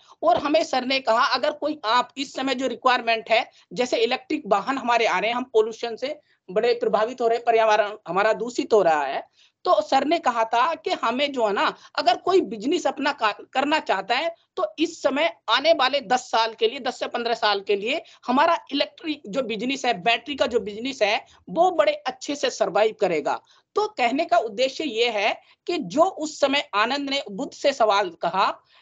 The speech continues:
कि देखो, समय सिद्धांत व्यवहार में हमें परिवर्तन करना चाहिए, वैसे ही समय अनुकूल के परिस्थिति के अनुसार हमें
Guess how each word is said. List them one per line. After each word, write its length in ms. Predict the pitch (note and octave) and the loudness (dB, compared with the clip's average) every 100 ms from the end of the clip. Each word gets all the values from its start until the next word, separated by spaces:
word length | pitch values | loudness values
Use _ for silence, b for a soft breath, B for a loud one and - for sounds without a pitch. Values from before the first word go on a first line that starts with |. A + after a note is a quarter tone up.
| _ | _
कि 100 | F#4+ | -4
देखो, 280 | D#4+ D#4 G4 | 0 0 0
समय 340 | G4 B3+ C4 D#4 | 0 0 0 0
सिद्धांत 400 | B3+ A3 C4+ C4+ | -2 -2 0 2
व्यवहार 340 | A#3 A3+ B3 | 2 2 0
में 100 | C4 | -2
हमें 160 | B3+ C4+ | -6 -4
परिवर्तन 500 | A3 A3 A3+ B3+ B3+ | -2 0 0 -2 0
करना 320 | G#3 G#3+ A3+ | 0 2 0
चाहिए, 440 | A3+ G#3 A#3+ D#4+ B B | 2 -2 -2 -4 B B
वैसे 340 | F#3 B3 C4 F#4 | -2 0 0 4
ही 140 | F#4+ | 4
समय 340 | F#4+ A#3+ C4+ - | 4 -2 -2 -2
अनुकूल 460 | A#3+ B3+ B3+ C4+ D4+ | -4 -6 -10 -10 -8
के 60 | C4 | -6
परिस्थिति 480 | B3+ A3+ - G#3 | -4 -6 -10 -6
के 100 | A#3+ | 0
अनुसार 640 | A3+ F3+ G3 F#3+ A3 C#4+ - | 0 0 -2 0 0 0 -2
हमें 280 | G3 B3+ C4+ | -6 -6 -6